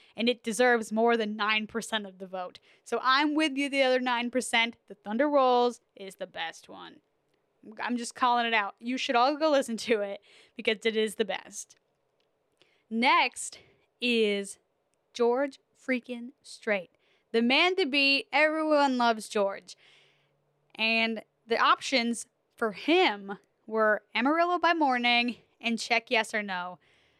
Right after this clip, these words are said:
Check Yes or No won with seventy-one percent. I can't argue with that. Uh, I agree a hundred percent.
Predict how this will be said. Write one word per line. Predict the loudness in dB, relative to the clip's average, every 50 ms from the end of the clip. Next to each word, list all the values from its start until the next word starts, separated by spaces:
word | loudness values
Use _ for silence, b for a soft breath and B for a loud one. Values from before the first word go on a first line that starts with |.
| _ _
Check | _ -6 -6 -4 0
Yes | -2 -2 -2 -2
or | -4
No | -2 0 0 0
won | 0 -2 -4 -6
with | -8 -6
seventy-one | -2 -2 0 0 0 0 -2 -2
percent. | -4 -4 -2 0 0 0 0 0
I | 0 0 0
can't | 0 -2 -2 0 0 2 2
argue | 2 2 2 2 0 0
with | 2 0 2
that. | 2 2 4 4 4 2 0 -2 -8 _ _ _ _ _ _ _ -6
Uh, | -2 0 2 2 2 2
I | 2 2 2 4
agree | 4 2 2 0 0 0 0 0 0 -2 -4
a | -6 -8
hundred | -6 -6 -6 -6 -6
percent. | -4 -4 -6 -4 -4 -4 -4 -4 -8 -12 -18